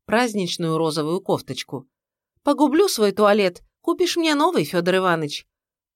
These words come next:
«Так вы идите», сказал Уздечкин, смутившись. «Я сам. А то в самом деле испортите вещь».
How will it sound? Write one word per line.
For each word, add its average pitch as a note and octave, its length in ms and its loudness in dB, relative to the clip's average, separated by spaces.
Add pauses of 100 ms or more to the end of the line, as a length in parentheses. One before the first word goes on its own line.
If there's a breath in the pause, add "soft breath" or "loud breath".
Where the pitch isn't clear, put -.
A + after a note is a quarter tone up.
«Так F3 240 -6
вы G#3 240 0
идите», G3 500 -6 (220)
сказал E3 440 -2
Уздечкин, E3 500 -4
смутившись. F#3 720 -8 (280)
«Я F#3 280 -2
сам. F3 440 -2 (420)
А F3 180 -2
то G3 180 -2
в F#3 60 -10
самом A#3 380 0
деле A3 280 0
испортите G#3 580 -6
вещь». G#3 360 -4